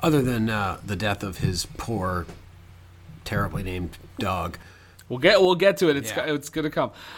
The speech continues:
Speaker 2: Um, yeah, I would say,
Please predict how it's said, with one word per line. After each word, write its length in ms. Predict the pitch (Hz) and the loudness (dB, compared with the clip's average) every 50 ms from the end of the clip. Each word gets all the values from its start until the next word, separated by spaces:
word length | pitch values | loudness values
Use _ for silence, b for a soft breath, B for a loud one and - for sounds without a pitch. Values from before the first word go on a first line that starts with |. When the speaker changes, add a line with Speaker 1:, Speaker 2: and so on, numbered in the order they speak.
| B B B | B B B
Speaker 2:
Um, 640 | - 135 151 151 147 147 147 143 147 143 139 - - _ _ _ _ _ _ _ _ _ _ _ _ _ - | 2 4 6 6 6 4 2 2 -2 -4 -6 -8 -14 _ _ _ _ _ _ _ _ _ _ _ _ _ 0
yeah, 260 | 208 226 196 143 120 | 4 6 6 6 6
I 180 | 131 156 202 233 | 4 2 2 2
would 140 | 294 311 - | 2 2 0
say, 420 | - 262 254 240 226 214 202 - | 0 0 0 0 -2 -4 -6 -10